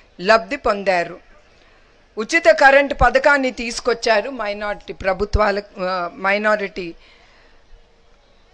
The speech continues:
పీపుల్కి. అది యాభై యూనిట్ నుంచి వంద యూనిట్లకి పెంచి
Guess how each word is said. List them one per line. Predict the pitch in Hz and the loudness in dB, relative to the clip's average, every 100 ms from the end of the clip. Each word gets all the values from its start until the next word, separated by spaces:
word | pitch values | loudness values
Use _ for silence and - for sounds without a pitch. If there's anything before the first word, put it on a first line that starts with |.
| _ _ _ - | _ _ _ -10
పీపుల్కి. | 226 202 233 220 247 339 - _ _ _ _ - | -6 2 2 2 -6 -8 -10 _ _ _ _ 2
అది | 214 208 220 170 _ _ 185 | 2 4 -2 -4 _ _ 4
యాభై | 214 254 285 269 | 6 6 8 6
యూనిట్ | 226 226 262 294 294 294 | 6 4 4 6 4 2
నుంచి | 254 240 226 240 190 - - - - | 0 0 -2 -4 -6 -10 -20 -20 -8
వంద | 180 233 277 294 | 2 2 4 6
యూనిట్లకి | 285 247 302 330 320 320 302 294 | 6 6 6 6 4 2 -2 -2
పెంచి | - 262 254 330 - 277 | 4 6 6 2 0 -2